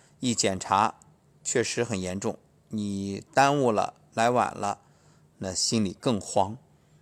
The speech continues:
这时用一些所谓的药物把症状压下去，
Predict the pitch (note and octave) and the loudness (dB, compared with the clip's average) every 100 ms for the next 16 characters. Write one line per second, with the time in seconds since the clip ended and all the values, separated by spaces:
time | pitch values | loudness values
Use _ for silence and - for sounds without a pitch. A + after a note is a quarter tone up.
0 | _ _ - D3 - B2 B2 - _ _ | _ _ 2 4 4 2 0 -4 _ _
1 | - A2+ G#2+ G2+ - G#2+ G#2 - F#2+ G#2 | -2 0 0 -2 0 0 0 -2 -2 -2
2 | G2+ A#2 A2+ G#2 G#2 - - _ _ _ | 0 2 2 2 -4 -10 -20 _ _ _
3 | - - - G2+ G2 G2 A#2 A#2 G#2 - | -6 -4 -2 0 2 4 4 4 0 -2